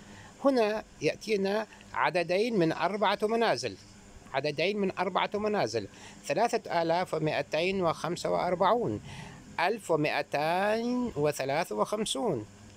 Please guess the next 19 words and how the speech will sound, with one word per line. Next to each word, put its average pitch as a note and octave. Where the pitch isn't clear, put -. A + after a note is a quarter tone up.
انظر، F3+
أولًا A3+
ماذا G#3
نقارن؟ D3+
نقارن C#3+
العددين، G#3
أربعة G3+
بأربعة، F#3+
ثم C#3+
نأتي G#3+
إلى F#3+
المنزلة E3
الآلاف. A3+
انظر G#3
هنا، G3+
العدد G#3
الأول G3+
ثلاثة G3+
آلاف، G3+